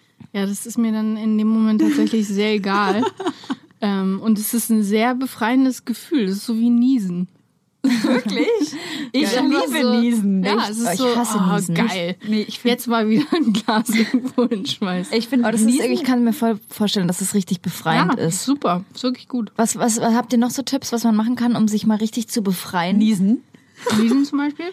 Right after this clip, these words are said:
Speaker 2: Also ich find Niesen fantastisch. Ich find
Speaker 1: Kann man
Speaker 2: Nie-
Speaker 1: aber nicht so forcieren, leider.
Speaker 2: Doch, klar.
Speaker 1: Was? Wie
Speaker 2: Ja.
Speaker 1: denn?
Speaker 2: Ey, das
Speaker 1: Die Sonne
Speaker 3: Nies mal?
Speaker 1: starren.
Speaker 3: Nies mal?
Speaker 2: Warte.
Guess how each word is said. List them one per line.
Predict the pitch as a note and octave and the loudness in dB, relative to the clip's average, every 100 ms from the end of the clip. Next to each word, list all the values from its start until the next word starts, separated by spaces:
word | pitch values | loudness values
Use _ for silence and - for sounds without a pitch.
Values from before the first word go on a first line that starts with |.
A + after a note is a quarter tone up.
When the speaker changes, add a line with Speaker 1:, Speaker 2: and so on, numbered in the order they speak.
| - _ - | -12 _ -2
Speaker 2:
Also | G#3+ | -2
ich | A3 | 0
find | C4 A3+ | -2 2
Niesen | B3+ D4 C4+ | 2 2 0
fantastisch. | B3 A3 C4 C4+ A#3+ - | 0 0 0 0 -4 -4
Ich | G3 | -6
find | - A#3+ | 0 2
Speaker 1:
Kann | B3 | 4
man | B3+ | 4
Speaker 2:
Nie- | |
Speaker 1:
aber | B3+ B3+ | 2 0
nicht | C4 - | 0 -2
so | C4+ | -6
forcieren, | - B3 - D4 F#3+ F3+ | -4 -8 -2 0 0 -2
leider. | F3+ F#3 F3+ | -6 -6 -2
Speaker 2:
Doch, | A#3+ - | -4 -2
klar. | G#3+ A3+ F#3 F#3+ - - | -2 0 0 -4 -10 -4
Speaker 1:
Was? | G3 G#4 - - | -2 -2 -6 -8
Wie | F#3 | -2
Speaker 2:
Ja. | C4 | 2
Speaker 1:
denn? | G3 F4 - _ _ _ - | 2 0 -6 _ _ _ -6
Speaker 2:
Ey, | F3 G#3 | 0 4
das | G3 | 4
Speaker 1:
Die | |
Sonne | A3 A3+ | 4 4
Speaker 3:
Nies | A#3+ | 4
mal? | C4 | 2
Speaker 1:
starren. | F3 F3 | 2 2
Speaker 3:
Nies | A#3+ | 2
mal? | C#4 D4+ C#4+ | 2 0 -2
Speaker 2:
Warte. | E3+ F3 A#3+ | -4 -2 -2